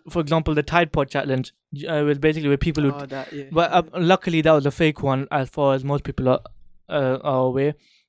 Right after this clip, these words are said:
Speaker 1: It was like, mm, people were challenged to eat, like, in this sort of bleach product which you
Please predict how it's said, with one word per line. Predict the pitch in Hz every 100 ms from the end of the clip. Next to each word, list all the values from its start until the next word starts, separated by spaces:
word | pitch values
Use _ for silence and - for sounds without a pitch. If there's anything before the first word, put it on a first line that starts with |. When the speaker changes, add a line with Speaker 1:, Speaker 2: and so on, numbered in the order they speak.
| -
Speaker 1:
It |
was | 151 151 147
like, | 151 - _ _ _ _ -
mm, | 156 143 -
people | 185 170 165
were | 151
challenged | - 170 156 151 - -
to | 175
eat, | 170 165 165 - _ _ _
like, | 143 139 -
in | 165
this | 143 139
sort | 165 147
of | 131
bleach | 165 170
product | - 160 156 - - 170
which | 151 151 143
you | 147